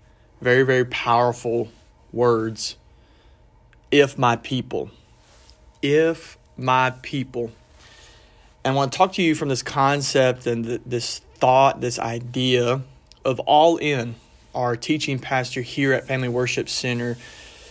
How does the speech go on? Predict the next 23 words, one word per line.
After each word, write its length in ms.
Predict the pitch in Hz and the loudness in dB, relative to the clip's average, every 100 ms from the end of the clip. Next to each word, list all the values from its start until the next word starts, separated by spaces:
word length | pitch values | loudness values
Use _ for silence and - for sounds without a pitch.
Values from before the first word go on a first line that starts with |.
| - - _ _ _ _ - - | -20 -20 _ _ _ _ -20 0
gave 220 | 147 143 | 4 4
an 60 | 139 | 4
incredible 480 | 131 120 156 180 165 | -2 4 4 6 4
message 640 | 127 123 - 143 156 - - - - - | 2 2 2 0 0 -4 -8 -14 -20 -10
on 140 | 131 131 | -4 -2
the 60 | |
very 240 | 123 131 143 | 2 4 2
first 300 | 147 143 139 | 2 0 2
day 180 | 131 | 4
of 80 | 143 | 4
the 80 | 165 | 2
year 380 | 131 117 123 135 - _ _ _ _ _ _ _ _ _ - - - | -2 -4 -4 -8 -12 _ _ _ _ _ _ _ _ _ -20 -14 -4
of 160 | 131 | 0
being 260 | 120 175 175 | 2 4 4
all 280 | - 151 139 | 4 4 4
in. 260 | 131 117 110 _ _ - - _ _ _ _ _ _ - | 2 -2 -8 _ _ -20 -20 _ _ _ _ _ _ -2
Whatever 300 | 143 196 196 | 4 6 6
it 140 | 151 | 4
is 720 | 135 151 135 123 160 - - - _ | 4 6 6 4 2 -2 -8 -14 _
in 180 | 135 131 | -6 -2
your 300 | 131 127 120 - | 0 0 -2 -12
life, 680 | - 127 131 127 120 151 - | -6 2 4 4 2 -4 -6
in 280 | 120 120 | -6 -6